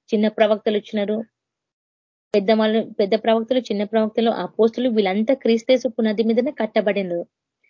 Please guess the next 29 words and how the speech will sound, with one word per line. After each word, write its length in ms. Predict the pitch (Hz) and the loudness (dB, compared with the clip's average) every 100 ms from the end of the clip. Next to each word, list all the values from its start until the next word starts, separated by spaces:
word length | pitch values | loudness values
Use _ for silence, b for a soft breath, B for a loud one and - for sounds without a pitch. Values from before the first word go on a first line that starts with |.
| _ _ - | _ _ -4
అయితే 160 | 240 285 | -2 0
ఇప్పుడు 300 | - 226 254 | -2 0 2
మన 240 | 208 214 | 2 0
కాలంకి 420 | 247 269 262 247 | 0 2 2 2
వచ్చేసరికి 680 | 220 226 226 202 196 214 254 | 0 2 0 0 -2 0 2
రకరకాల 580 | 220 220 247 247 254 247 | 2 0 -2 0 2 2
పునాదులు 500 | - 214 208 233 247 | 2 0 2 2 2
ఉన్నాయి 200 | 220 196 | 2 0
లోకంలో. 640 | 185 - 190 180 185 277 _ _ _ _ _ - | -2 -4 -4 -2 -2 -2 _ _ _ _ _ -4
ఈ 160 | 254 | -2
రకరకాల 560 | 233 208 - 269 269 269 | 0 0 2 0 2 -2
పునాదులు 680 | 233 226 214 208 220 214 - _ _ _ _ - | 0 0 0 0 0 -2 -8 _ _ _ _ 4
పోతే 300 | 233 240 285 | 6 6 2
మన 440 | 277 254 226 208 | 0 0 2 0
దారి 360 | 185 202 208 247 | 0 2 2 2
తప్పిపోతాము. 680 | 247 - 220 208 196 180 180 _ _ _ - | 0 0 0 -2 -4 -8 -14 _ _ _ -2
అందుకే 480 | 226 269 302 320 330 _ 208 | 0 0 -2 -4 -8 _ -2
మనం 240 | 226 233 | -2 0
సరి 300 | 233 196 233 | -2 0 2
అయిన 140 | 254 | 0
పునాది 380 | 269 233 214 208 | -2 0 0 0
చూజ్ 340 | 226 214 180 214 | -2 -2 0 0
చేసుకోవాలా. 560 | 196 - 180 175 202 - _ _ - | -2 -4 -2 -2 -6 -12 _ _ -6
ఆ 100 | 208 | -4
సరి 340 | 220 - 202 226 | -2 0 2 2
అయిన 160 | 240 247 | 0 -2
పునాది 600 | 233 220 214 226 320 480 | 0 0 2 0 -2 -4
క్రీస్తేసు 500 | - 226 226 254 247 | 0 0 2 0 0
పునాది. 420 | 233 220 196 190 | -4 -2 0 -2